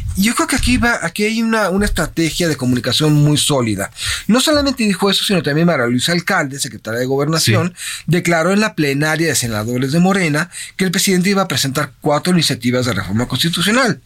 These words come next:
Speaker 1: Una de ellas es bajar la pensión, otra es poner Sembrando Vida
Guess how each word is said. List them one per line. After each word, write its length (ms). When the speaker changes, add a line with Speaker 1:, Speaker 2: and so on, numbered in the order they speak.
Speaker 1:
Una 240
de 80
ellas 180
es 160
bajar 260
la 120
pensión, 560
otra 160
es 40
poner 200
Sembrando 480
Vida 480